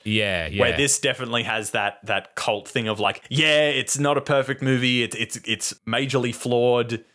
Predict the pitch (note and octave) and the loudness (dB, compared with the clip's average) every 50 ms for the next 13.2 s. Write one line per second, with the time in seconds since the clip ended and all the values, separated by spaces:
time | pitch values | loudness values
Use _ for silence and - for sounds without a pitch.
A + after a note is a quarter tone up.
0 | _ - G#2 G#2 G2+ G2+ F#2+ - A#2+ A#2 A2+ - - A#2+ A#2+ A#2+ A#2+ A#2 A#2 A#2+ | _ -2 0 2 2 0 -2 -2 -4 -4 -2 0 0 0 0 0 0 0 0 0
1 | A#2+ A#2 A#2+ C#3 B2 A#2 - - D3+ D3 C#3 C3 G#2+ G#2+ A2+ A2 G#2 G2 F#2 F2+ | -2 -2 -2 -2 -2 0 0 0 0 0 -2 -2 0 2 2 2 2 2 0 0
2 | E2 D2+ D2+ - - - - - G3 G3 G3 F#3 E3+ D#3+ C#3+ D#3+ D#3 D3+ C#3+ C3 | -2 -4 -2 0 2 4 4 4 4 2 2 2 2 2 2 2 2 2 0 0
3 | - D3 C3 B2 A2+ A2 - - F#3+ F#3 D#3+ D3+ D3+ - - D3+ - - D#3+ C#3 | 2 2 0 2 0 0 2 2 2 2 0 -2 -2 -2 -2 -4 0 0 0 2
4 | C3+ B2+ C#3 C3+ - - D3 B2 - - - - - F3 D#3+ C3+ G#2+ - - B2 | 2 0 -2 -2 -2 -2 -2 -2 -2 -4 -4 0 2 4 4 4 2 0 -4 -6
5 | G#2+ B2+ B2+ A2 C3+ - - C3 B2+ A2+ - - C3+ B2+ A2+ - - _ - - | -4 -4 -6 -4 -4 -4 -2 -2 -4 -4 -4 -2 -2 -2 -2 -2 -6 _ -2 0
6 | F3+ F3 - - C#3 A#2+ A2 A2+ A2+ A2 A2+ A2 G#2+ G#2 - _ - - A#3 B3+ | 0 0 2 0 0 0 0 0 2 2 2 2 2 -2 -4 _ -2 0 0 2
7 | C4 C#4+ A#3 E3+ D#3+ C3 - A3 C#4 D4 - B3 F3+ D#3 C#3+ C#3 A#2 A#2 - B2+ | 2 2 2 2 -2 -2 2 2 2 2 2 2 2 4 4 2 2 2 0 0
8 | G2+ - - A2 F#2+ G2+ F#2 F2+ F2+ - - A3+ A#3+ G#3 D#3 C#3 - - A3+ A3+ | -2 -2 -4 -6 -4 -4 -4 -4 -4 0 0 2 2 2 2 2 2 2 2 2
9 | - D3 E3 G3 G3 E3 - - F#3 F3 F3 E3+ E3+ - C#3+ - - F#3 F3+ E3+ | 4 4 2 2 2 0 0 2 2 4 4 4 2 -2 -10 0 2 2 4 4
10 | D#3 C3 C#3 B2 - - - G#3+ G#3 G#3 G3+ - - - - F3+ - - D3 B2 | 2 -2 -4 -4 -2 0 2 2 4 2 2 -2 -2 -2 -2 -2 0 -2 -4 -4
11 | A#2+ - D#3+ F#3+ G#3+ G#3+ C3+ G2+ - - E3 - - A#2+ G2 F#2+ G2+ E3+ E3 C#3+ | 0 2 4 4 4 4 2 -6 -4 -10 -12 -8 -6 -6 -4 0 0 0 0 2
12 | - A#3 A#3 - - - A#2+ - C#3+ B2+ - - - - _ _ - A#2+ B2+ B2+ | 2 2 2 0 0 -6 -4 -2 -2 -4 -6 -10 -18 -20 _ _ -2 0 2 2
13 | A#2 G#2 F#2 | 2 0 0